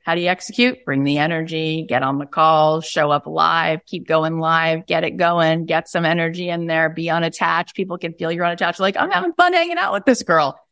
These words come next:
I'm gonna fall over. I'm gonna come the next time. I'm gonna come the next time. I'm not gonna say, "I'm trying to do a podcast." No, you're not trying to do a podcast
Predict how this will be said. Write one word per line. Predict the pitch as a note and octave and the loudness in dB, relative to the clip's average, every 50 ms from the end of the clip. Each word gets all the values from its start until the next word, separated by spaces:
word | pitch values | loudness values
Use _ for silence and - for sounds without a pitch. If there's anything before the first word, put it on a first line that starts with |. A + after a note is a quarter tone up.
| _ _ - | _ _ 2
I'm | - C4 | 2 4
gonna | C#4+ D4 D4 C#4+ - | 4 2 2 2 2
fall | - C#4+ C#4 D4+ E4 | 4 6 6 6 6
over. | E4 C#4+ C#4+ C#4+ G3 - - - - - _ _ - | 6 4 2 0 -4 -6 -6 -8 -10 -14 _ _ -2
I'm | A#3 | 2
gonna | A#3 B3+ C4 | 2 2 2
come | C4+ - C#4+ C4 C4 | 4 4 4 4 4
the | C4 C4+ | 4 2
next | C4 C#4 D4 C#4 - - | 2 2 0 -2 -4 -2
time. | A#3+ F3+ A2+ C3 | -2 0 0 0
I'm | C#3 F#3 | 0 0
gonna | G3+ A3 A3 | 0 0 2
come | - B3+ A#3+ A#3+ | 2 4 6 6
the | A#3 | 6
next | A#3+ B3 B3+ B3 - | 6 4 4 2 0
time. | G#3 F3+ | 0 2
I'm | F#3 G3 | 2 2
not | A#3 B3+ C4 | 2 0 0
gonna | C4 B3+ | -2 -6
say, | B3+ - A#3+ | -4 -4 -6
"I'm | A3 A3 | -6 -8
trying | - - - F3 F#3 G3 G3 | -8 -6 -4 -4 -2 -2 -4
to | |
do | F#3+ G3 G3+ | -4 -4 -6
a | G3+ | -6
podcast." | G3 - - F#3 F#3+ G3 - G3+ F#3 F#3 F#3 - - | -6 -4 -2 -2 -2 -2 -2 -2 -2 -2 -2 -6 -8
No, | - - - - - - _ _ _ _ _ _ _ _ _ | -8 -6 -6 -6 -8 -12 _ _ _ _ _ _ _ _ _
you're | D#4 A4+ A#4+ B4+ | 0 0 2 0
not | F4 - | 0 2
trying | G3+ D3+ C#3+ C#3 C3+ | 0 0 2 2 2
to | C3 | 0
do | A#2+ | 0
a | B2 | 0
podcast | - C3 B2 B2 A#2+ D3 E3 F#3+ G#3 - - | -2 -2 -4 -2 -2 -2 -2 -2 -2 -6 -12